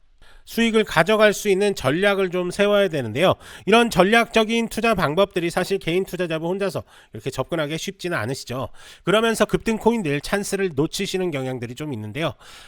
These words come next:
그렇기 때문에 전문가의 도움이 절실히 필요하실 겁니다. 이렇게 구체적인 매매 전략들이 필요하신 분들은 아래 전화번호로 숫자 일이나 모스코인이라고 문자 보내주시면 저희가 하나하나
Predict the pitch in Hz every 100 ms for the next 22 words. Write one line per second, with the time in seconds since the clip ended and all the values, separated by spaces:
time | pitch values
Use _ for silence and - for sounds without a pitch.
0 | - 185 196 185 214 208 147 135 - 123
1 | 147 131 131 107 107 131 - 104 135 -
2 | 165 151 165 - 165 143 160 170 - 95
3 | 90 - - - - 180 208 190 - 196
4 | 226 208 196 175 139 175 180 - 180 208
5 | - 202 196 202 196 190 180 190 208 -
6 | - - 139 190 180 196 202 190 185 190
7 | 190 196 185 196 214 180 147 - - -
8 | 151 185 220 214 - 220 220 202 151 151
9 | 143 196 208 202 180 165 135 - 196 196
10 | 160 131 131 196 190 143 165